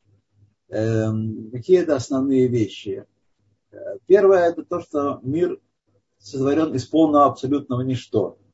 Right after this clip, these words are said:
Что Всевышний, значит, нормальное состояние мира — ничто. Айн, айн гамур.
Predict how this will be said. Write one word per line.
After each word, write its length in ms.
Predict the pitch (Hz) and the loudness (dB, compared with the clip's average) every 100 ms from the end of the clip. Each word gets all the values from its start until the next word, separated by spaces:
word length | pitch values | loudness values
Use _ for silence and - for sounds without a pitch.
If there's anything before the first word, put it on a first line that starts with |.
| _ _ - _ _ - | _ _ -20 _ _ -6
Что 100 | 127 | -6
Всевышний, 720 | - 151 185 185 175 170 170 _ _ _ _ - _ _ | 2 6 6 6 -6 -6 -8 _ _ _ _ -20 _ _
значит, 320 | 104 131 - - _ - | -8 -6 -8 -16 _ -2
нормальное 580 | 143 170 202 202 190 | 0 4 8 8 6
состояние 840 | - 139 - 151 160 165 151 131 131 | -2 -8 2 4 4 4 2 2 0
мира — 360 | 156 202 202 | 2 4 4
ничто. 600 | 165 139 - - 120 110 _ _ _ _ _ _ - | 2 -4 -6 -2 -2 -2 _ _ _ _ _ _ -4
Айн, 460 | 151 151 131 110 _ _ _ - | 0 0 0 -6 _ _ _ -8
айн 320 | 156 175 160 | -2 -2 4
гамур. 460 | 143 156 143 104 | 4 6 4 2